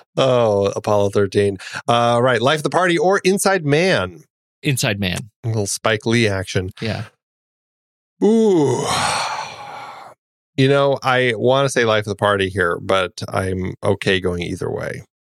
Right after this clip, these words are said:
Speaker 2: I mean, it's ins-, I, I said Inside Man, so
Speaker 1: Yeah.
Speaker 2: if you're okay, then
Speaker 1: I'll
Speaker 2: I'm
Speaker 1: give you
Speaker 2: okay.
Speaker 1: Inside Man. Yeah.
Speaker 2: All right.
Speaker 1: Life of the Party or The Natural.
Speaker 2: Okay.
Speaker 1: I, uh, boy, I enjoy Life, the, the, the Natural. You know, the,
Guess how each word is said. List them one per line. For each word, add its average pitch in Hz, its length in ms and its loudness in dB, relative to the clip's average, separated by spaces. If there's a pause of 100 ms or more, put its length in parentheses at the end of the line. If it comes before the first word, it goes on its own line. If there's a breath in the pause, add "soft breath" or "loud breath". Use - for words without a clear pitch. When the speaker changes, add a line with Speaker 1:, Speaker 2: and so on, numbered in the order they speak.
(500)
Speaker 2:
I 170 60 2
mean, 170 120 0
it's 117 180 -2
ins-, 123 260 -2
I, 123 220 0
I 123 160 0 (160)
said 98 220 0
Inside 92 340 -2
Man, 104 180 0
so 110 160 0
Speaker 1:
Yeah. 107 80 2
Speaker 2:
if - 100 -6
you're 156 180 2
okay, 165 340 0
then 113 380 -2 (340)
Speaker 1:
I'll 147 100 4
Speaker 2:
I'm 139 80 2
Speaker 1:
give 127 100 2
you - 80 0
Speaker 2:
okay. 85 140 -4
Speaker 1:
Inside - 120 -4
Man. - 200 -12
Yeah. 87 120 -4 (140)
Speaker 2:
All 101 60 0
right. - 160 -8 (460 loud breath)
Speaker 1:
Life 202 160 4
of 170 40 -8
the 185 60 0
Party 185 280 2
or 208 240 2
The 185 100 2
Natural. 170 600 2 (720)
Speaker 2:
Okay. 98 520 -4 (240)
Speaker 1:
I, 175 540 4
uh, 127 720 2 (100)
boy, 110 320 2
I 120 80 2
enjoy 120 260 2
Life, 117 200 2
the, 123 100 -2
the, 113 420 -2
the 117 140 0
Natural. 127 540 2
You 143 80 4
know, 156 140 2
the, - 260 -4